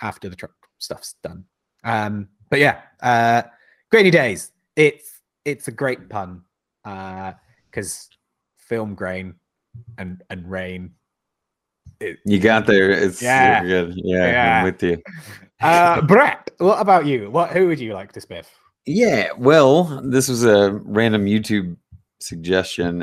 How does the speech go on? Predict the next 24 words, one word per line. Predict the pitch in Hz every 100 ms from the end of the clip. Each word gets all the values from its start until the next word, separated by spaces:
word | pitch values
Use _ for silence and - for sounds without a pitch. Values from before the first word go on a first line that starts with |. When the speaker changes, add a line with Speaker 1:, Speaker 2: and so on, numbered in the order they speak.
| -
Speaker 2:
and | 90 87 85 85 85 -
even | 101 95
though | 95 92
we've | 90
been | 95 87
talking | 101 87 90
about | 85 87 82
useful | 113 135 - 113
information | 98 98 95 95 95 92 -
and | 87 85 87
knowledge, | 113 110 92 87 - _ _ _ - _
I | - 233
would | 208
say | 147 139
this | 120 -
is | 110 101
more, | 110 104 95 85 _ _ _ 90
um, | 87 85 - _ -
silly | - 135 170 175 156 131 -
and | 95 175
kind | - 190 196
of |
unnecessary | 180 180 175 - - 160 156
knowledge, | 135 135 151 156 160 113